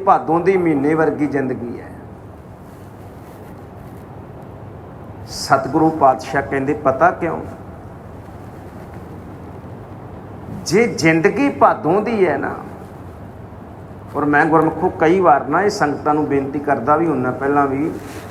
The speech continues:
ਗੱਲ ਇਕੱਲੇ ਬਾਹਰ ਦੇ ਮਹੀਨਿਆਂ ਦੀ ਨਹੀਂ ਹੈ। ਗੁਰੂ ਪਾਤਸ਼ਾਹ ਨੇ ਬਾਣੀ 'ਚ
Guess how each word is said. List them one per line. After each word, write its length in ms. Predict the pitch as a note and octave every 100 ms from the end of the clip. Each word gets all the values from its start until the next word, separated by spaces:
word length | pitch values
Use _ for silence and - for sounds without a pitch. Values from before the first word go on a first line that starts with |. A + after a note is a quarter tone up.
| - - - - - - - - - - - - - - - - - - A2
ਗੱਲ 220 | C#3+ E3
ਇਕੱਲੇ 420 | G3 - G#3 A3+ B3
ਬਾਹਰ 320 | D3+ D3 G3
ਦੇ 180 | G#3+ A3+
ਮਹੀਨਿਆਂ 560 | G#3+ F3+ D3 C#3 D3+
ਦੀ 160 | D#3+ D#3+
ਨਹੀਂ 300 | D3 E3 D3
ਹੈ। 160 | A2+ - - - - - - - - - - - - - - - - - - - - A#2
ਗੁਰੂ 180 | A#2+ D3 E3+
ਪਾਤਸ਼ਾਹ 460 | E3 D3+ - - E3+
ਨੇ 120 | F3
ਬਾਣੀ 380 | D3 C3+ C3 D3
'ਚ 80 | -